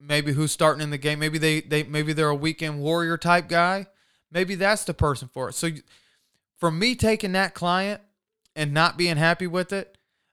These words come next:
I could be taking and utilizing that energy where I'm going to her house once a week and I'm spending my thirty minutes over there taking care of her property.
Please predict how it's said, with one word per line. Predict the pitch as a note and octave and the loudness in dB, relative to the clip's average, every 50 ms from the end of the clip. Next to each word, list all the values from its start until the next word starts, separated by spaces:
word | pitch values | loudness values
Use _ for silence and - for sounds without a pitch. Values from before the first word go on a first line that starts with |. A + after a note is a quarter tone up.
| _ _ | _ _
I | D#3 F3 | 0 0
could | E3+ - G#3+ G#3 F3+ | 2 2 0 0 0
be | F#3 G3 | -2 -6
taking | - - F#3 F#3 F#3 - G3 F3+ | -4 -2 -2 -2 -2 -2 -4 -4
and | E3 D#3 D#3+ | -2 -2 -2
utilizing | E3+ F#3+ F#3 F3+ F3 E3 E3 D#3+ C#3+ D3+ D#3 D3 | -2 -2 -2 -2 2 2 2 2 2 -2 -2 0
that | D#3 E3+ F#3 F#3 | 0 0 0 2
energy | G#3 G#3+ G#3 G#3 F3+ C#3+ C#3 C3 B2+ | 0 0 0 -2 -2 -4 -4 -6 -6
where | C3 C#3 D3 C#3+ | -4 -4 -2 -2
I'm | D3 D3 C#3+ | -2 0 0
going | E3+ F3+ G3 G3+ F#3+ | 2 2 2 2 2
to | F#3 D#3 | 2 2
her | D#3+ F#3 F#3 D#3+ | 4 4 4 4
house | D#3+ D#3+ D3 C#3 C3 - | 4 4 4 2 0 -2
once | D3 C#3+ C#3 - - | -6 -6 -6 -6 -8
a | C3+ | -8
week | B2+ C3+ C#3 C#3 - D#3 | -6 -6 -6 -2 0 0
and | D3 | 0
I'm | C#3 C3+ | 0 -2
spending | - - - E3+ D#3+ D#3 D#3 D3+ | -4 -4 -4 -2 -2 -2 -2 0
my | D3+ D3+ D3 | 0 0 0
thirty | - - E3 E3 D#3+ D#3+ | 2 2 2 2 2 0
minutes | D#3 D#3+ D#3 D#3 D3+ - | -2 -2 -4 -4 -4 -2
over | E3+ D#3 D3 D3+ | -2 -2 0 0
there | D3+ D3+ D3+ | 0 0 -2
taking | D3+ - E3 D#3 D3 C#3+ | -2 -2 -2 -2 -2 -6
care | C#3 D3+ D3+ D3 | -6 -4 -4 -2
of | C#3 | -2
her | C#3 C#3 | -2 -4
property. | C3 - E3+ E3+ F3 F3 E3+ D#3 C#3+ C3+ | -2 0 2 2 2 2 0 -2 -6 -6